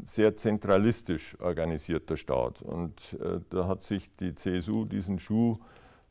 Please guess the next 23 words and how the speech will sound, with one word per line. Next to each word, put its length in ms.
äh, 280
ja, 280
unverwundbar 880
quasi 380
angezogen. 760
Alles 420
wird 360
zentral 500
von 160
München 320
aus 300
geregelt 560
und 200
manches 460
dann 240
delegiert, 840
äh, 240
in 220
die 240
Bezirkshauptstädte 1300
von 200
uns, 300
eben 380